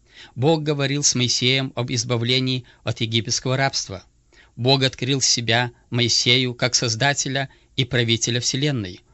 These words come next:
Он Бог-личность, который с удовлетворением связывает себя с Авраамом, Исааком и Яковом. Он — Бог наших отцов. Моисею он открылся как Бог, который спасает,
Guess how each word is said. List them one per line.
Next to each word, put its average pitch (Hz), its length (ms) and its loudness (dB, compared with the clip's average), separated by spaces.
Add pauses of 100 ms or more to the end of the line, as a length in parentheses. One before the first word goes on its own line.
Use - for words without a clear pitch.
(200)
Он 135 300 2
Бог-личность, 139 800 -2
который 135 460 -2
с - 120 -6
удовлетворением 127 880 0 (260)
связывает 135 600 2
себя 110 260 0
с 104 100 -2
Авраамом, 117 600 0
Исааком 113 500 0
и 123 120 -6
Яковом. 123 540 -4 (500)
Он — 131 220 2
Бог 127 200 0
наших 143 420 -2
отцов. - 520 -6 (400)
Моисею 123 560 4
он 123 180 0
открылся 127 500 -2
как 117 200 -2
Бог, 117 280 -2
который 123 460 -4
спасает, 131 640 0